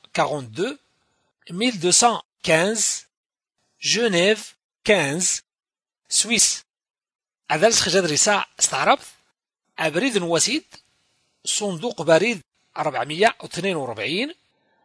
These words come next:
ألف وميتين وخمستاش،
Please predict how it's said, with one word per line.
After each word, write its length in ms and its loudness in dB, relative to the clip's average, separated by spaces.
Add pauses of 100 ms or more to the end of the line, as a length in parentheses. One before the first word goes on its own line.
(200)
ألف 360 2
وميتين 800 2
وخمستاش، 960 -2